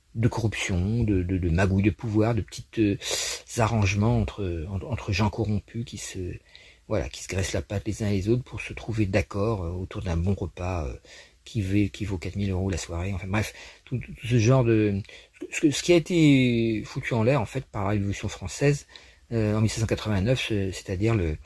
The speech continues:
la nuit du quatre août, la, la, la nuit de l'abolition des privilèges. On voit très bien que ces privilèges sont, sont revenus à, à fond la caisse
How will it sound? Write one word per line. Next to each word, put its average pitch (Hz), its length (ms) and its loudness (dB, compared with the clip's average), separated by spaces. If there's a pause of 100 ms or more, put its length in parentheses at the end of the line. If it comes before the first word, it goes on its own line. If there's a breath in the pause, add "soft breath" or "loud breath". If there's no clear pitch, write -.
(380 loud breath)
la 101 100 0
nuit 104 120 6
du 110 100 4
quatre - 260 -2
août, 131 200 0
la, 95 280 2
la, 95 200 -4 (280 loud breath)
la 98 100 -6
nuit 110 180 4
de 110 100 4
l'abolition 117 560 4
des 110 100 2
privilèges. 107 640 2 (180)
On 104 60 -2
voit 104 120 2
très - 160 -2
bien 110 100 2
que 107 60 -2
ces - 100 -4
privilèges 113 440 2
sont, 92 240 -4
sont 101 180 -6
revenus 120 420 4
à, 90 200 0 (360 loud breath)
à 85 60 -12
fond - 160 -8
la 98 80 -2
caisse - 340 -6